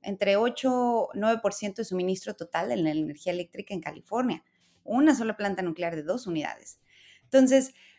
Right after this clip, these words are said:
ahora, para platicarte un poquito lo que, lo que ha estado sucediendo, más o menos en el dos mil dieciséis, la empresa dueña de esta planta, que se llama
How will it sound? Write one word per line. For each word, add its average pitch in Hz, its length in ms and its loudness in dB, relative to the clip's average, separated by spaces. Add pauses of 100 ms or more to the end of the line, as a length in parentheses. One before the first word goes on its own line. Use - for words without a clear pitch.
(200)
ahora, 240 340 8
para 202 180 2
platicarte 226 480 2
un 285 80 6
poquito 226 300 0
lo 226 180 2
que, 180 380 4
lo 185 160 0
que 208 80 0
ha 214 40 2
estado 247 220 0
sucediendo, 208 840 0 (320)
más 262 280 4
o 330 40 2
menos 302 340 6
en 233 100 0
el 190 140 0
dos 180 180 2
mil 226 320 0
dieciséis, 220 920 0
la 190 100 -4
empresa 190 460 0
dueña 180 340 0
de 170 80 -2
esta 175 240 -8
planta, 156 460 -4
que 180 80 -6
se 165 180 -8
llama 160 720 -2